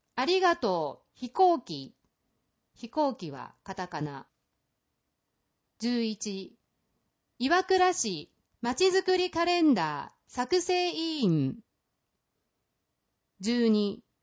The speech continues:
広報モニター。情報コーナ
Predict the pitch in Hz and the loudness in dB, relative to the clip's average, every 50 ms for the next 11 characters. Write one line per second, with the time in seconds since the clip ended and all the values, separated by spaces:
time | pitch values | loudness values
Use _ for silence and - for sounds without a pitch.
0 | _ _ _ _ _ _ _ _ _ _ _ - 349 381 381 381 381 - 381 370 | _ _ _ _ _ _ _ _ _ _ _ 0 2 4 4 4 4 4 4 4
1 | 370 370 330 359 349 330 311 285 - - 156 147 139 135 131 127 - - _ _ | 6 6 6 6 6 6 6 4 2 0 -4 -6 -6 -8 -10 -12 -16 -18 _ _
2 | _ _ _ _ _ _ _ _ _ _ _ _ _ _ _ _ _ _ _ _ | _ _ _ _ _ _ _ _ _ _ _ _ _ _ _ _ _ _ _ _
3 | _ _ _ _ _ _ _ _ _ _ _ _ _ _ _ _ _ _ _ _ | _ _ _ _ _ _ _ _ _ _ _ _ _ _ _ _ _ _ _ _
4 | _ _ _ _ _ _ - - 311 359 381 392 381 349 381 370 370 370 381 - | _ _ _ _ _ _ 0 4 6 6 6 6 6 6 6 6 6 4 4 4
5 | 381 359 359 349 320 247 190 170 156 147 139 139 135 - | 4 6 6 8 6 6 6 4 0 -4 -6 -8 -12 -14